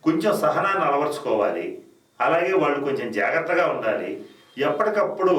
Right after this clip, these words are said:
అప్రమత్తంగా ఉండాలి, సైలెంట్గా ఉండాలి. ఇటువంటి లక్షణాలు కనుక వృషభ రాశి వాళ్ళుకి కనుక డెవలప్ చేసుకోగలిగితే, ఆ, కొన్ని ప్రత్యేకమైన పరిస్థితుల్లో ఈ వృశ్చిక రాశి వాళ్ళు వృషభ రాశి వాళ్ళని, ఆ,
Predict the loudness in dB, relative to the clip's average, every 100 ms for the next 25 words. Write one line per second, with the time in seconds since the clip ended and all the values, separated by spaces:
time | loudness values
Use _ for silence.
0 | 2 0 2 2 2 0 0 2 0 2
1 | 0 0 -4 -8 -12 -20 _ -12 -4 0
2 | 0 0 2 2 0 -2 -2 -4 -6 -12
3 | -16 -12 -2 0 2 4 2 2 0 2
4 | 2 0 0 0 0 2 2 2 2 4
5 | 4 2 2 0 -2 -12 -10 -4 -2 0
6 | 2 2 2 0 -6 -16 -8 -4 0 2
7 | 2 2 0 0 0 0 0 -2 -2 -2
8 | -2 -4 -10 -18 -18 -4 0 2 0 0
9 | 0 2 0 0 0 2 2 2 0 0
10 | -2 -2 4 4 4 2 -2 -8 -12 -8
11 | -4 -4 -4 0 2 2 2 0 2 0
12 | -2 -4 -10 -10 -6 -2 0 0 0 0
13 | 0 -2 -4 -8 -14 -20 _ -6 0